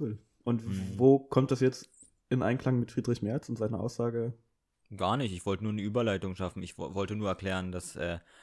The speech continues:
Speaker 2: weil den, den Witz
Speaker 1: Boah,
Speaker 2: da mit
Speaker 1: das
Speaker 2: den,
Speaker 1: ist aber eine
Speaker 2: von
Speaker 1: gute
Speaker 2: den
Speaker 1: Überleitung, weil du darüber an-, ah, okay.
Speaker 2: Ne, ich wollte, ich wollte ja nur mit den Überlei-, ich, wir hatten gerade über quasi Minderheiten gesprochen und dann wollte ich von Minderheiten, möchte ich jetzt zu den Frauen kommen, quasi
Speaker 1: Genau,
Speaker 2: auf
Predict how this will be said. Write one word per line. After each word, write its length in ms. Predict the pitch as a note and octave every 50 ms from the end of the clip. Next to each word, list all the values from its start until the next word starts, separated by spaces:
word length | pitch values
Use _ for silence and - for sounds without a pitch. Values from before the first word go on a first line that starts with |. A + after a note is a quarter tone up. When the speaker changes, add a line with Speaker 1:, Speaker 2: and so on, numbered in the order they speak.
| - - - _ _ _
Speaker 2:
weil 120 | - F2 F2
den, 220 | F#2 F2+ F2+ E2
den 240 | - F#2+ F2 F2 F2
Witz 160 | G2 F2+ -
Speaker 1:
Boah, 180 | - G2+ G2+ F#2+
Speaker 2:
da 20 |
mit 100 | F#2 G2
Speaker 1:
das 80 | - -
Speaker 2:
den, 40 | -
Speaker 1:
ist 100 | C3+ C3
aber 120 | C3 C#3
eine 100 | C3 C3+
Speaker 2:
von 40 | C3+
Speaker 1:
gute 180 | C3 C3 C3
Speaker 2:
den 20 | A#2+
Speaker 1:
Überleitung, 460 | A2+ G2+ G2+ A2 G#2 - - G2 G#2
weil 100 | G2+ G#2
du 60 | A2 G2
darüber 380 | G#2 A#2 C3+ C3 B2+ B2+ G2+
an-, 120 | G#2+ G#2+ -
ah, 160 | - C3 F3
okay. 320 | G3 - - - E3+ E3 - _ _ _ _ _ _ _ _ _ _ _ _ -
Speaker 2:
Ne, 80 | G2+ G2
ich 100 | F#2+ -
wollte, 260 | G#2+ A2+ A2+ - B2
ich 160 | F#2+ - -
wollte 200 | A2+ A#2 A#2 -
ja 40 | A#2+
nur 140 | A#2+ B2 B2+
mit 160 | C3+ C3 -
den 160 | A#2+ A2+ A2
Überlei-, 600 | - C3+ D3 C#3+ D#3 D3+ C#3+ C#3+ C#3 C#3 B2+ - -
ich, 120 | - G2+ - - - F#2
wir 100 | G#2+ A2
hatten 180 | A2+ A#2 B2 A2+
gerade 220 | G2+ G#2+ G2+ -
über 220 | G2 G2 G#2 F#2+ F#2
quasi 300 | - G#2 F#2+ F2+ F2 F#2
Minderheiten 580 | G2 B2+ D3+ D#3 D3 C3+ C3 C3 B2+ - C3
gesprochen 480 | B2 A#2 - - - A#2+ A#2 A2+ A#2 G#2
und 120 | G2 G2 F#2
dann 160 | G2+ F#2+ G2
wollte 280 | F#2+ G2 G2 G2 - G2+
ich 100 | F#2 -
von 160 | - - G2 G2+
Minderheiten, 640 | A2+ A#2+ B2 A#2+ A#2 A2 G#2+ G#2 G2+ G2 - G#2+
möchte 200 | F#2+ F2+ F#2 -
ich 60 | - -
jetzt 200 | F2 - - -
zu 60 | -
den 120 | F#2 D#2 -
Frauen 340 | - - G2+ A#2 B2+ B2+
kommen, 260 | A#2+ - A#2 A2+ G#2+ G2
quasi 320 | - F#2 F2+ F2 F2+ -
Speaker 1:
Genau, 20 |
Speaker 2:
auf 300 | B2+ A#2 A2+ A2 A2 A2+